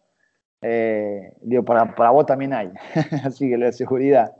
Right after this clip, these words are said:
No, se me había salido la cadena a él también, se le salió la cadena porque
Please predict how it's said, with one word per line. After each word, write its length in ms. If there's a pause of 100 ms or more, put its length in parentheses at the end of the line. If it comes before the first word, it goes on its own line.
(720)
No, 300
se 280
me 100
había 160
salido 320
la 120
cadena 420
a 60
él 140
también, 420
se 120
le 80
salió 160
la 40
cadena 300
porque 380